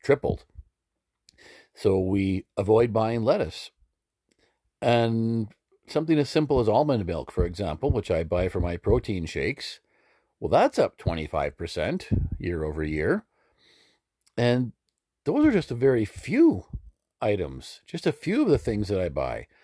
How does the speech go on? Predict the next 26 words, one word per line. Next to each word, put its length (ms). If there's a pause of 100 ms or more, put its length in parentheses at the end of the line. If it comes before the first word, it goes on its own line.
(420)
I 380 (260)
went 280
to 100
a 40
Mark's 340
Work 220
Wearhouse 460
to 60
buy 240
some 300
new, 320 (320)
new 560 (360)
bootlaces 720
for 160
my 120
work 300
boots. 420 (600)
That 100
was 80
thirteen 460
bucks 260
for 180
a 60
pair 200
of 100
bootlaces. 720